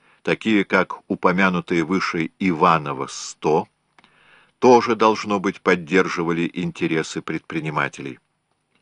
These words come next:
Подобные организации, по всей вероятности,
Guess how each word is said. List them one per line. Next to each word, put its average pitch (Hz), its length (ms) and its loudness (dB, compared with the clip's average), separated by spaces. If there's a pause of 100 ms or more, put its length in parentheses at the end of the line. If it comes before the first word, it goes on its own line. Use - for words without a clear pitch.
(360)
Подобные 147 440 4
организации, 98 800 2
по 82 180 -2
всей 85 240 -2
вероятности, 104 840 0